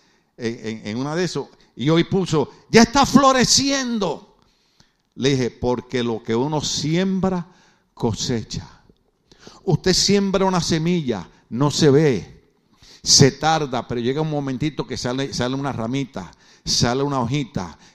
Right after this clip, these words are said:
crece el árbol, da fruto. Así es la vida, así es el hogar, así es el matrimonio, así son los padres, así son los hijos.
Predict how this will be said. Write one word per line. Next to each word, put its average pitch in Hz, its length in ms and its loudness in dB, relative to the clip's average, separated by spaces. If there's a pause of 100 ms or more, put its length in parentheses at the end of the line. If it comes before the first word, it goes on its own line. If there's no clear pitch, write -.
(140)
crece 143 440 2
el 135 100 0
árbol, 117 500 0 (200)
da 110 300 -4
fruto. 131 560 -4 (180)
Así 123 300 -2
es 127 80 -2
la 135 180 -2
vida, 120 480 -4 (220)
así 117 300 -2
es 135 80 -2
el 131 120 0
hogar, 120 460 -2 (140)
así 120 240 -4
es 127 80 -4
el 131 100 -4
matrimonio, 127 720 -2 (120)
así 131 240 -4
son 151 180 -4
los 127 120 -2
padres, 123 440 -2 (160)
así 120 220 -2
son 147 200 0
los 131 200 -2
hijos. 110 420 -2